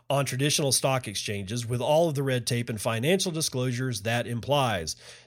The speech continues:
This is a trend that Garlinghouse appears to believe will consolidate itself in the near future, even as some of the industry's largest players have thus far struggled to meet the stringent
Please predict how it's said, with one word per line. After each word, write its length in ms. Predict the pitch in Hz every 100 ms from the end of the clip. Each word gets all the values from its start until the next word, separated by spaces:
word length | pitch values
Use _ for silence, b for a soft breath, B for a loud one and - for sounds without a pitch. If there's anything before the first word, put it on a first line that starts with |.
| B
This 200 | 117 127
is 100 | 107
a 60 |
trend 260 | 113 139 131
that 100 | 117
Garlinghouse 540 | 131 131 127 123 120
appears 320 | 110 127 127 123
to 80 |
believe 320 | 117 113 117 107
will 80 |
consolidate 640 | 107 107 120 156 170 127 120
itself 320 | - 117 113
in 40 |
the 60 | 107
near 180 | 107 104
future, 440 | - 196 190 185
even 340 | 175 170 165
as 220 | 143 135 -
some 120 | 131
of 60 |
the 140 | 123 120
industry's 440 | 120 113 123 110
largest 640 | 104 107 120 135 139 139
players 400 | - 127 117 120
have 260 | 120 123 107
thus 240 | 107 117
far 240 | - 113 110
struggled 420 | - 107 107 104
to 40 |
meet 220 | 104 113 107
the 80 |
stringent 600 | 95 - 226 208 127 104